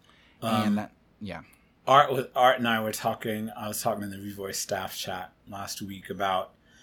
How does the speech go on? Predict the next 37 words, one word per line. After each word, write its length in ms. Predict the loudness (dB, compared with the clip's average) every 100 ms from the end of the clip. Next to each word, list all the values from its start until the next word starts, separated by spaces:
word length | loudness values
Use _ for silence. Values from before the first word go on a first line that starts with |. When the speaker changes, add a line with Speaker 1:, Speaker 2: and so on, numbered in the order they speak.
| _ _ _
Speaker 1:
um, 520 | 2 4 4 0 -6 -14 _ _ _ _ _ _ _ _ _ _ _ _
when 400 | -4 0 0 0
we 140 | 0
were 60 | 0
just 160 | 0 0
saying 180 | 0
about, 380 | 2 2 2 0 _ _ _ _ _ -20 -6
uh, 500 | 0 2 4 2 0 -4
it's 160 | -6 -4
okay 220 | -2 -2
that 80 | -2
it's 140 | -4
a 60 | 0
mess, 340 | 2 2 0
but, 180 | -4 -2
like, 240 | -2 -2 -6 _ _ _ _ _ _ -10
why 400 | -2 4 6 6 4
sometimes 640 | -2 0 0 -2 -4 -4
this 180 | -4 -2
can 140 | -4
be 100 | -2
tiring 320 | -2 -2 -2
for 80 | -4
us 100 | -4
side 240 | -4 -6
B 120 | -8 -8
people, 520 | -6 -4 -2 -4 -6 -18 -16 -4
'cause 160 | -2
this 160 | -2 -2
concept 480 | 0 2 0 -2 -2
of 160 | -4
spiritual 500 | -2 4 4 4 0
perfectionism, 840 | -2 -8 -6 -4 0 0 0 0
where 160 | 2 2
we 100 | 2
feel 240 | -2 -2
like 280 | 0 -2 -4